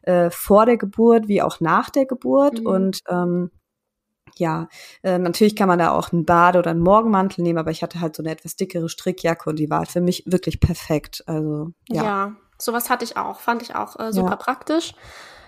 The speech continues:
Speaker 2: Ansonsten hatte ich, äh, während meiner,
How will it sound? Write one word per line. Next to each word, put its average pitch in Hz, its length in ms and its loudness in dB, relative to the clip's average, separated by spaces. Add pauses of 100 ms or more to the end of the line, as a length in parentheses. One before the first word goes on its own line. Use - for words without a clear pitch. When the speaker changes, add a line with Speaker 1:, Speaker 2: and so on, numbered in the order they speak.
(180)
Speaker 2:
Ansonsten 240 560 0
hatte 214 200 -4
ich, - 360 -6
äh, 214 180 -6
während 220 240 -2
meiner, 208 440 -4